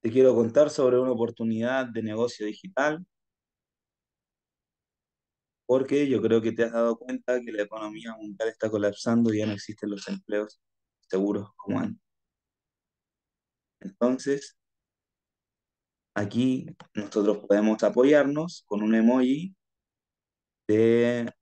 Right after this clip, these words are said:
a ver, me parece que hay aquí unos de tipo, tipográficos.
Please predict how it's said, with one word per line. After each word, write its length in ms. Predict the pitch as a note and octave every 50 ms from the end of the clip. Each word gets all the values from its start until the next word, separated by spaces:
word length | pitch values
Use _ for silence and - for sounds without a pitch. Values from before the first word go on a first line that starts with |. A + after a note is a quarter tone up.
| _ _ _
a 120 | - -
ver, 280 | - - - - - B2 _ _ _ _ _ -
me 80 | G#2+ G2
parece 360 | G2+ G#2 A2+ A#2+ A#2 A#2+ A2+
que 140 | A2+ A2+ G#2
hay 200 | G#2+ A2+ A#2 A2+
aquí 500 | G#2+ G#2 - - A2+ A2 G#2 G#2+ - - _ _ _ _ _ _ _ _ _ _ _ _ _ _ _ _ _ _ _ _ _ _ _ _ _ _ _ _ _ _ _ _ _ _ _ _ _ _ _ _ _ _ _ _ _ _ _ _ _ _ _ _ _ _ _ _ _ _ -
unos 1000 | G#2+ A2 A2 A2+ A2+ A2+ A#2 A#2 A#2 A#2 A#2 A#2+ A#2 A#2 A#2 A#2 A2+ - - - -
de 800 | G2+ G#2 G#2 A2 A2 A2+ A#2 A#2 A2+ A2+ A#2 A2+ A#2 A2+ A#2 A#2 _ _ _ _
tipo, 760 | - A2 A2 A2 - A2+ A2 G#2+ G#2 G2+ G2 F#2+ G2 - A#2+ - _ _ _ _ _ _ _ _ _ _ _ _ _ _ _ _ _ _ _ _ _ _ _ _ _ _ _ _ _ _ _
tipográficos. 1160 | - A2+ A2 A2+ G#2 G#2 G#2+ B2 B2+ - - - - - - - - - - - - - _